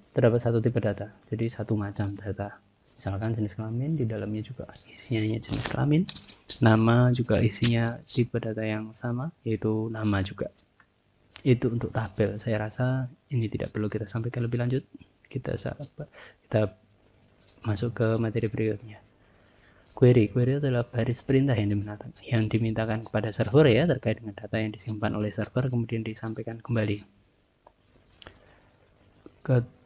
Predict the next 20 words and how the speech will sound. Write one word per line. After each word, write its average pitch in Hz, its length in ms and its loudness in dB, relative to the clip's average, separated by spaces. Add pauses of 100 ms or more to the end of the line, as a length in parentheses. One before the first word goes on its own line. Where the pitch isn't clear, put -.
(280)
kemudian 135 960 4 (320)
ada 120 320 2
form. 160 240 6 (240)
Ada 117 160 0
form 120 320 4
di 117 160 2
situ 117 160 -2
adalah 123 320 0 (880)
query 123 400 8
itu 135 80 -4
sebenarnya 123 320 4
bisa 113 400 2
digunakan 113 480 -2
untuk 139 320 0
memasukkan 117 640 0
dan 113 160 2
menampilkan 110 560 2
data. 98 320 -4
Namun 127 400 4
karena 120 560 -4